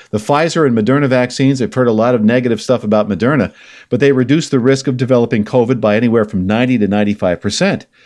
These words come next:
compared with being unvaccinated. And McCoy writes here,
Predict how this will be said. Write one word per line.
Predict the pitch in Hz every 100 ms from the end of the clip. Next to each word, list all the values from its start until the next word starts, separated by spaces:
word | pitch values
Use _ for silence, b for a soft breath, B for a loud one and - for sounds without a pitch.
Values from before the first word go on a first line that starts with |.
| b b -
compared | 135 135 113
with | 107 113
being | 110
unvaccinated. | 117 175 143 90 - 90 73 - - _ _ _ _ _ _ _ _ _ _ _ -
And | 127
McCoy | 120 - 151 139
writes | 127 117
here, | 131 110